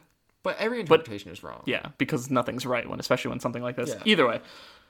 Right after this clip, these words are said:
Speaker 2: I think for the light post, let me, let me sit here and think about it for a little bit.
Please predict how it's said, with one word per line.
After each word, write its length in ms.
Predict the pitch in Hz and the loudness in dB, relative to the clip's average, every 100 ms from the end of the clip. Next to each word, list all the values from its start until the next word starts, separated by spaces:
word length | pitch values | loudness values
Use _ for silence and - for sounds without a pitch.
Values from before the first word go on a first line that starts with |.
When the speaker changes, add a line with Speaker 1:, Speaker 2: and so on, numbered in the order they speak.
| _ _ _ - - - _ _ _ _ _ _ _ _ _ - | _ _ _ -20 -20 -20 _ _ _ _ _ _ _ _ _ 2
Speaker 2:
I 80 | 180 | 4
think 480 | 269 240 233 - - _ _ _ _ - | 4 2 -2 -12 -20 _ _ _ _ 0
for 120 | 160 | 4
the 100 | 139 | 6
light 240 | 131 127 | 6 4
post, 260 | - 127 127 | 2 0 4
let 100 | 214 | 4
me, 100 | 233 | 6
let 140 | 175 | 6
me 60 | 226 | 4
sit 240 | - 220 | 4 2
here 140 | 175 156 | 4 4
and 120 | 131 | 4
think 180 | 131 131 | 2 0
about 220 | 120 113 | 0 -2
it 80 | - | -4
for 100 | - | -6
a 40 | 117 | -6
little 200 | 131 110 | -6 -6
bit. 180 | - | -8